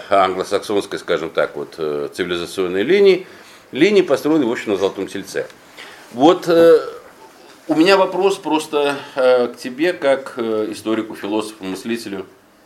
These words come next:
Вот этого пункта, что, э, не знали в Третьем Рейхе? То есть у меня вопрос кон-, конкретный.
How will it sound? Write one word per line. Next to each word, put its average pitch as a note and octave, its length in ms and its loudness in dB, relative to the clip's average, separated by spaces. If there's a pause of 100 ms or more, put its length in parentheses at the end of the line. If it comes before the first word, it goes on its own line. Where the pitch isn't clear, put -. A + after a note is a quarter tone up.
(1160)
Вот C3+ 280 -2
этого F#3 320 2
пункта, F#3 500 -4
что, D3+ 560 0
э, A#2 600 2
не C3+ 160 0
знали D#3+ 360 0
в - 80 -10
Третьем D3+ 420 -4
Рейхе? F#3 380 -4 (920)
То C3 80 -4
есть B2+ 100 -4
у D3 40 2
меня F#3 140 6
вопрос F#3+ 300 0
кон-, D3+ 180 -4
конкретный. C#3+ 560 -4